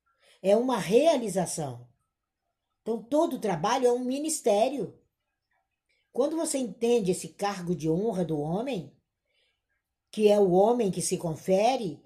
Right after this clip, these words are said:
você começa a mergulhar em você. E você começa a respeitar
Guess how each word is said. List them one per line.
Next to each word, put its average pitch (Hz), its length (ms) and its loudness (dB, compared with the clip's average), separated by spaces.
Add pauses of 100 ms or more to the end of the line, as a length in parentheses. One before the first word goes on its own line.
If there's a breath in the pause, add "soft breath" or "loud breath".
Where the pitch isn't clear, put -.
(280 soft breath)
você 247 400 2
começa 240 760 -2 (240 loud breath)
a 220 120 -4
mergulhar 226 600 2
em 226 100 -8
você. 196 480 -6 (500)
E 202 80 -2
você 254 280 -2
começa 226 1040 -2 (540)
a 196 100 -6
respeitar 226 1080 0